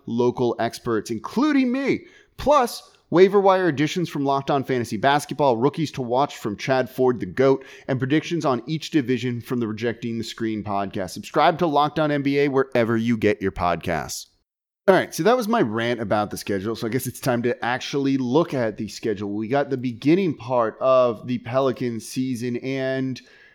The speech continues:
it's a little rough. You got thirty-seven games, and look, this season's gonna be weird due to covid a-, anyway, and the travel and some restrictions around it, and the league's just trying to do kind of the best they can. It's already a truncated year.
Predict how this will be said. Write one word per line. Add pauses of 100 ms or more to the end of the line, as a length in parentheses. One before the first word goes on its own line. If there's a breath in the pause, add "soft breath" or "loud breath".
(140 soft breath)
it's
a
little
rough.
You
got
thirty-seven
games,
and (720 loud breath)
look,
this
season's
gonna
be
weird
due
to
covid
a-,
anyway,
and
the
travel
and
some
restrictions
around
it,
and
the
league's
just
trying
to
do
kind
of
the
best
they
can.
It's
already
a
truncated
year.